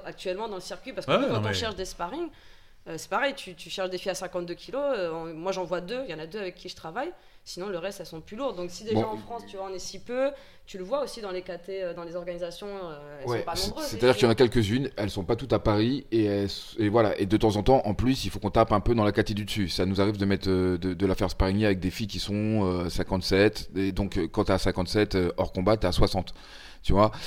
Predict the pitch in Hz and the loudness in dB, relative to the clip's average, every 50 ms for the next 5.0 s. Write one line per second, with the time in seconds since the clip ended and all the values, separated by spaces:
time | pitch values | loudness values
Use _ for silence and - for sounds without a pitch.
0 | - - - - - 87 110 113 98 - 107 101 101 101 98 95 95 95 92 104 | -8 -10 -10 -4 2 2 4 4 6 6 8 8 8 8 8 8 6 6 6 6
1 | 117 120 110 113 110 110 - 107 - - 120 117 135 147 147 - - - - - | 4 4 4 2 -2 0 2 2 6 8 10 10 12 10 8 6 0 -10 -4 2
2 | - 101 101 - - 113 107 104 101 101 101 101 101 98 98 95 95 95 92 - | 2 2 4 4 4 4 6 6 6 6 6 6 6 6 6 6 4 4 6 4
3 | - - - 110 104 104 98 - - - 143 147 - 135 139 131 117 - 147 135 | 4 6 6 6 6 6 4 2 2 4 6 6 8 6 6 6 4 4 4 4
4 | - - - 117 104 - 120 117 - 139 107 98 104 98 120 120 - 151 135 | 4 2 2 4 6 6 8 8 8 8 8 8 8 8 8 6 6 4 0